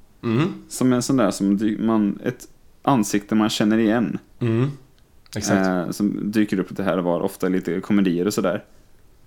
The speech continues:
Speaker 2: Eh, som nu allra senast gjorde väl Bad Ape i War for the Planet of the Apes.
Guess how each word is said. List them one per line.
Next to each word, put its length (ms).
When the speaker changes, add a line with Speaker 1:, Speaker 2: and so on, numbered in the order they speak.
Speaker 2:
Eh, 320
som 200
nu 60
allra 180
senast 480
gjorde 200
väl 280
Bad 380
Ape 320
i 180
War 220
for 140
the 60
Planet 300
of 60
the 180
Apes. 340